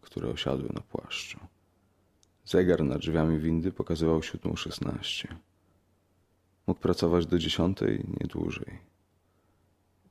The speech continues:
Winda zawiozła go na dwunaste piętro biura papasa. Zmęczonym krokiem posuwał się w labiryncie biurek i zakrytych maszyn do swego małego terytorium. Ciągle paliło się tam światło.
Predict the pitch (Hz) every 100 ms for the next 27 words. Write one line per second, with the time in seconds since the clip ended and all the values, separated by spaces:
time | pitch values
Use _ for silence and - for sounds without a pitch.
0 | - 92 87 82 80 82 82 82 82 78
1 | 80 82 - 87 - 85 80 - - -
2 | - 50 - - - - - - - _
3 | _ _ _ _ _ _ _ _ _ _
4 | _ _ _ - 82 78 82 80 - 80
5 | 80 - 87 87 - 90 _ - - 80
6 | 78 - - - 80 82 85 87 - 85
7 | 82 82 78 - - - - - - -
8 | - - - - - - - - - -
9 | - - - - - - - - - -
10 | - - - - _ _ _ _ _ _
11 | _ _ _ _ _ _ _ - 117 127
12 | - 110 104 98 95 92 - - - -
13 | -